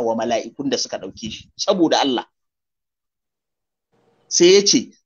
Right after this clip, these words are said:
sai ya ce a nan, "Wa zakara Abubakar bin Abi Khaisama fi tarihihi bi isnadihi haddathana an ibn Mas'ud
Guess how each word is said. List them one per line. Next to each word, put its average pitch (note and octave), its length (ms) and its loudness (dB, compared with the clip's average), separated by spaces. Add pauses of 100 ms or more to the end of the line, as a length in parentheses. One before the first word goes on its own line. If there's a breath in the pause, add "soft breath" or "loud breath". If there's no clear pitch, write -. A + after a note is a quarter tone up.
sai F#3 260 0
ya G3+ 120 2
ce E3+ 260 -2
a C3 100 0
nan, D3 240 -4 (160)
"Wa D3+ 160 2
zakara D#3 380 0
Abubakar D3+ 640 -2
bin D3+ 160 0
Abi B2+ 320 -2
Khaisama D3+ 560 0
fi D#3+ 160 -14
tarihihi D3 680 -2
bi B2+ 140 -8
isnadihi C#3 640 -2
haddathana C3+ 640 0
an C3 120 0
ibn D3 260 -2
Mas'ud C3 560 -2